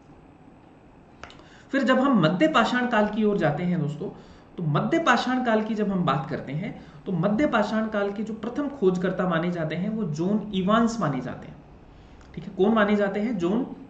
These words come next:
इवांस माने जाते हैं। और यहाँ पे जो मानव था वो आखेटक तो था ही, लेकिन यहाँ पर संग्राहक से वो पशुपालक बन जाता है दोस्तों,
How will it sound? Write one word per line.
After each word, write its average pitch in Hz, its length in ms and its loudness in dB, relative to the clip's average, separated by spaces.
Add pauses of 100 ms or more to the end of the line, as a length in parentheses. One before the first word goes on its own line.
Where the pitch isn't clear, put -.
(120)
इवांस 214 440 2
माने 139 200 0
जाते 110 260 -10
हैं। - 120 -16
और 156 340 -4
यहाँ 196 260 -2
पे 277 120 -2
जो 240 120 0
मानव 175 380 2
था - 320 -10 (260)
वो - 200 -4
आखेटक 269 380 -2
तो 277 180 -2
था 269 140 -4
ही, 202 100 0 (380)
लेकिन 262 260 -4
यहाँ 214 240 4
पर 196 60 0
संग्राहक 220 640 2
से 254 140 -6
वो 254 120 -4
पशुपालक 226 800 0 (180)
बन 151 200 4
जाता - 220 -2
है - 100 -10
दोस्तों, - 300 -16